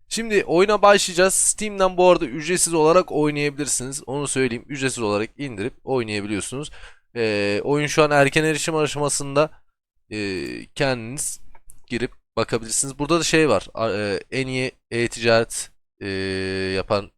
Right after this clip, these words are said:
kişiler var. Burada puan, puanları falan yazıyor. İşte birinci sırada kim var falan filan. Görebiliyorsunuz burada.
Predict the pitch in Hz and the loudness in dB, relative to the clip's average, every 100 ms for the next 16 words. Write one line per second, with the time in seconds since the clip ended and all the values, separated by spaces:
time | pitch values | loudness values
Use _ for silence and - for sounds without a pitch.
0 | - - 101 95 87 95 - - 104 98 | -14 -4 0 0 0 -4 -10 -14 -12 -10
1 | - 101 98 - _ _ _ _ - 95 | -4 -4 -4 -12 _ _ _ _ -8 -6
2 | 92 92 95 98 95 95 82 78 71 64 | -4 -6 -4 -2 -2 -4 -10 -16 -14 -14
3 | - _ _ - 95 98 98 92 - 87 | -16 _ _ -18 -12 -10 -8 -8 -6 -6
4 | 87 - 87 78 - 82 78 - 120 - | -10 -12 -12 -12 -10 -10 -10 -12 -16 -10
5 | 98 98 92 92 - 87 80 85 127 | -6 -4 -4 -8 -8 -12 -12 -10 -10